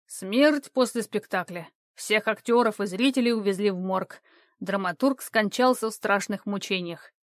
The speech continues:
"Боже мой!" — схватился за голову Герман и, высунув язык, быстро подышал. "Мне кажется, я ощущаю какой-то сладковатый привкус". "Немедленно на выход!" —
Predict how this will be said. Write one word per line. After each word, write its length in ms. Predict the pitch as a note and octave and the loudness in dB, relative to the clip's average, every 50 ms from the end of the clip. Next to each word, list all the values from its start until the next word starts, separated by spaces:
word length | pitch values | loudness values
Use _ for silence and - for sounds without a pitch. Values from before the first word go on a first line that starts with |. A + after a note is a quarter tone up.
| _ _ _ _ _ _ _ _ _ _ _ _ _ _ _ _ _ _ _ _ | _ _ _ _ _ _ _ _ _ _ _ _ _ _ _ _ _ _ _ _
"Боже 420 | A#3 G#3 A3 B3+ C#4 B3 B3 D4+ | -14 -6 -2 0 0 2 6 6
мой!" — 340 | C#4+ C#4+ C#4+ A3+ G3+ F#3 - - - - - _ | 8 8 8 6 2 -2 -6 -12 -20 -20 -20 _
схватился 540 | - - - A#3 A3 - B3 A#3+ A3 - A3 | -10 -2 -2 -2 0 2 0 0 0 0 -2
за 180 | G3 A#3+ A#3 | 0 0 0
голову 260 | A3 G#3 G#3 G#3+ G#3+ B3 | 2 2 2 2 2 0
Герман 440 | G#3 G#3+ A3 G#3 F#3+ G3 G3+ G3+ F#3+ - - _ _ _ _ | 0 2 0 0 2 0 -2 -2 -4 -6 -14 _ _ _ _
и, 100 | - C4+ | 0 2
высунув 420 | B3 C4 B3+ - A#3+ A#3+ A3+ - A#3+ | 2 4 4 4 2 2 2 0 -2
язык, 360 | A3+ A3+ A#3 A3+ C#4+ C4+ A3+ | 0 0 0 2 2 0 2
быстро 320 | G#3+ B3+ B3 - - A#3+ | 2 0 0 2 -2 -2
подышал. 500 | - B3+ A#3 C4 B3+ - A#3+ F#3+ F3 E3+ - _ _ _ _ _ _ _ _ _ _ _ _ | -2 0 0 0 0 0 -2 -4 -4 -6 -12 _ _ _ _ _ _ _ _ _ _ _ _
"Мне 360 | - - - C#4 C#4+ C#4+ C#4+ C#4 | -18 -6 0 6 8 8 8 8
кажется, 340 | - D4+ C#4+ D4 - - | 6 2 0 0 0 -2
я 140 | C4+ C4 C#4+ | 2 4 4
ощущаю 440 | C#4+ C#4 - C4+ - E4 D#4+ D4 B3+ | 4 2 0 -2 2 4 4 4 4
какой-то 380 | - C4+ - D4 C#4+ - C#4 B3+ | 2 0 0 0 0 0 0 -2
сладковатый 640 | - - B3+ C#4 C4+ - C#4 C4 C#4+ D4 - D4+ | 0 0 0 0 2 0 0 2 2 2 0 0
привкус". 520 | D4 - E4+ C#4 - - G3+ - - - - _ _ _ _ _ _ _ _ _ _ _ _ _ _ _ _ _ _ _ _ - | 0 2 0 0 0 -4 -8 -8 -8 -10 -12 _ _ _ _ _ _ _ _ _ _ _ _ _ _ _ _ _ _ _ _ -4
"Немедленно 720 | F3 A3 B3 B3 B3+ C4 C#4+ D4 C4+ C#4 C#4+ C#4 C#4+ C#4+ | 2 4 6 8 10 10 10 10 8 8 8 8 10 10
на 140 | C#4 C#4 C4 | 8 8 6
выход!" — 440 | A#3+ C#4+ C#4 - B3+ A#3 - - | 6 4 2 2 2 -2 -2 -6